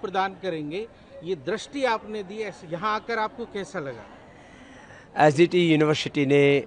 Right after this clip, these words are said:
Speaker 2: जो इनिशिएटिव लिया है और विकसित भारत के संकल्प को लेकर के भारतीय शिक्षण मंडल ने ये जो एक विराट आयोजन किया है युवाओं का,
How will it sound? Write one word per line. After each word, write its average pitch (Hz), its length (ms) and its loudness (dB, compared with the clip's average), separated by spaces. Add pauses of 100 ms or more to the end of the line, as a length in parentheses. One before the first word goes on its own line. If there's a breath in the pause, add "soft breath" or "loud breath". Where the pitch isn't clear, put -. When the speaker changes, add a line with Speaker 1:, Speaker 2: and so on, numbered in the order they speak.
Speaker 2:
जो 123 120 -2
इनिशिएटिव 123 600 0
लिया 127 280 4
है 127 140 2
और 127 120 0
विकसित 143 420 -10
भारत 123 340 -2
के 139 100 -2
संकल्प 127 480 -4
को - 80 -4
लेकर 135 280 0
के 135 160 -6
भारतीय 120 380 -4
शिक्षण - 320 -10
मंडल 117 300 -2
ने 127 260 0
ये 120 100 0
जो 123 280 -2 (320 loud breath)
एक 139 180 -2
विराट 139 540 4
आयोजन 143 360 0
किया 127 240 0
है 131 120 2
युवाओं 120 360 2
का, 113 260 -2